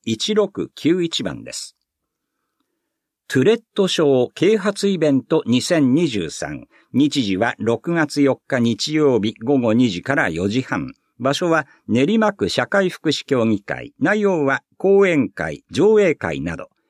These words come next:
講師は望月歯科の望月正人氏。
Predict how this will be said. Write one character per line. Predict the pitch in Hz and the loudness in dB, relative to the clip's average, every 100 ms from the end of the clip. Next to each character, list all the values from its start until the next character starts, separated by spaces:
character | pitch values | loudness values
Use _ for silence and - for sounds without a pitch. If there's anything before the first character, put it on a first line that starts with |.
| _ - | _ 0
講 | 214 | 2
師 | 196 135 | 2 0
は | 120 120 _ _ - | -2 -2 _ _ -2
望 | 120 | 0
月 | - 220 202 202 196 | 0 0 0 -2 -2
歯 | - | -2
科 | - 90 | -4 -4
の | 78 - _ _ | -4 -8 _ _
望 | 113 117 | -2 0
月 | 170 143 101 - 127 - | 2 0 -2 -4 -4 -4
正 | 113 127 101 | -4 -4 -6
人 | - | -8
氏。 | - - | -10 -10